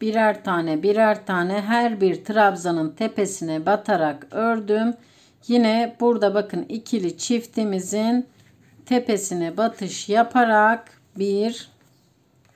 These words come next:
aynı yere ikinci çiftimi ördüm. Şimdi hemen yanındakine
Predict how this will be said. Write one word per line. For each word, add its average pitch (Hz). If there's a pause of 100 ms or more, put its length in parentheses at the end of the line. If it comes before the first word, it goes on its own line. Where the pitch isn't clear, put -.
(500)
aynı 226
yere 190 (1000)
ikinci 202 (320)
çiftimi 170
ördüm. 208 (800)
Şimdi 226
hemen 202
yanındakine 202